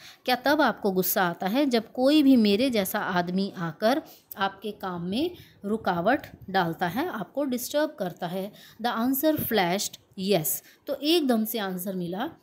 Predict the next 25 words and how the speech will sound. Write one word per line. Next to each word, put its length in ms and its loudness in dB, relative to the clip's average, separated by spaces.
"हाँ।" 500 -4
Then 280 2
he 120 4
smiled 380 -2
his 280 -2
one-way 380 0
smile 360 -4
and 180 -2
I 240 2
knew 280 -2
without 420 0
being 280 0
sentimental 760 -2
or 200 4
silly 480 -2
that 240 2
I 140 2
was 260 0
looking 440 0
at 240 -2
one 320 2
of 100 -8
the 100 4
most 420 0
beautiful 500 -2